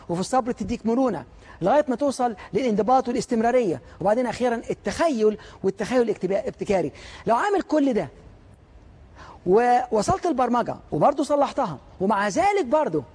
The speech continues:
ما بتحققش أهدافك. إيه السبب؟ هتلاقي وراها اعتقاد، هتلاقي في اعتقاد سلبي هو اللي موقفك إنك تتحرك لقدام. كل حاجة في الدنيا بتقولها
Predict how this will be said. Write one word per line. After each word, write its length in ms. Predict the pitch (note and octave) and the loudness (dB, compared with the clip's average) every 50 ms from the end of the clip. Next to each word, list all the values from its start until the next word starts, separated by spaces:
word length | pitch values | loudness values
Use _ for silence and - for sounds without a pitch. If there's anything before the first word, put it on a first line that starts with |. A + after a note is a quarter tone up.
| - - - - - - - - | -20 -20 -20 -20 -20 -16 -6 -6
ما 80 | F#3 | -4
بتحققش 600 | F#3+ G3 - - F3 F3+ - G#3+ B3+ A#3 - - F3+ | -4 -4 -8 -8 -6 -4 -2 -2 -2 -2 -4 -6 -6
أهدافك. 400 | D#3+ D#3+ D3+ D#3+ C#3 - C3+ - - _ _ - - - | -6 -4 -4 -4 -4 -6 -10 -16 -18 _ _ -20 -8 -4
إيه 60 | A3+ C4+ | -4 -4
السبب؟ 400 | - - - C4+ B3+ F#3 C#3 - - - - - - - - - - - | -4 -4 -6 -6 -4 -4 -6 -10 -10 -20 -20 -20 -20 -20 -20 -20 -8 -8
هتلاقي 260 | E3+ E3 F#3+ F#3 E3+ | -6 -2 0 2 2
وراها 300 | D#3 E3 F3 F#3 F#3 G3 | 2 2 2 0 0 -2
اعتقاد، 360 | F#3 - F3+ - E3+ C#3 - - - - - - | -6 -8 -8 -6 -6 -8 -8 -8 -16 -20 -12 -6
هتلاقي 300 | - F3 C#3 F#3 F#3+ F#3+ | -6 -4 -2 0 0 0
في 180 | - - E4+ F#4 | 0 0 2 2
اعتقاد 440 | D#4+ D4 - - - D4 D#4+ D#4 - | 2 0 -2 -4 -2 0 0 0 -2
سلبي 560 | - - - D#4 E4+ D4+ G#3 D#3 D#3 C#3 - - - - - - - - | -6 -2 0 2 2 2 2 0 0 -2 -2 -4 -14 -20 -20 -20 -8 0
هو 220 | - C#4 F4 F4+ F#4 | 0 2 4 4 2
اللي 120 | E4+ D#4 | 2 2
موقفك 460 | D4 C4 C4+ D4+ C#4 A#3+ - C4 A3+ - - - - - | 2 0 0 0 -2 -2 -2 -4 -6 -6 -10 -18 -8 -4
إنك 220 | F#3+ G3 G3+ G3 - | -2 0 0 -2 -4
تتحرك 460 | - F#3+ - - A#3 A3+ G3+ - A3 | -4 -4 -2 0 0 0 0 0 2
لقدام. 340 | G3+ F#3 D3+ F#3 E3+ D3 B2 - - - - - - - - - - - | 0 2 2 0 -2 -2 -6 -10 -18 -20 -20 -20 -20 -20 -20 -20 -20 -2
كل 240 | - F#4 G4+ G4+ E4+ | 0 0 2 2 2
حاجة 220 | C4+ C#4+ D4+ C#4 | 0 0 -2 -2
في 60 | A3+ A3+ | -2 -2
الدنيا 220 | G3+ A#3+ B3 A#3 | -4 -2 -2 -2
بتقولها 400 | F3+ - - A#3 G3 G#3+ A#3 G#3+ | -4 -2 0 0 0 0 -4 -8